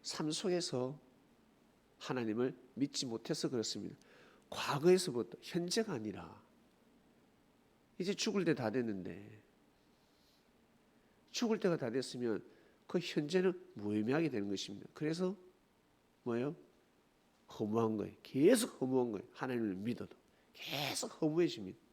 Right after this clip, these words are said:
과거에서부터 그리 했었어야 하는데, 과거는 바로 현재였으니까.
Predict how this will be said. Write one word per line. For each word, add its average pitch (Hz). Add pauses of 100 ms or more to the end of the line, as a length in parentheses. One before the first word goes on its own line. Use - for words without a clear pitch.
(1600)
과거에서부터 143
그리 160
했었어야 151
하는데, 92 (680)
과거는 170 (580)
바로 160 (320)
현재였으니까. 101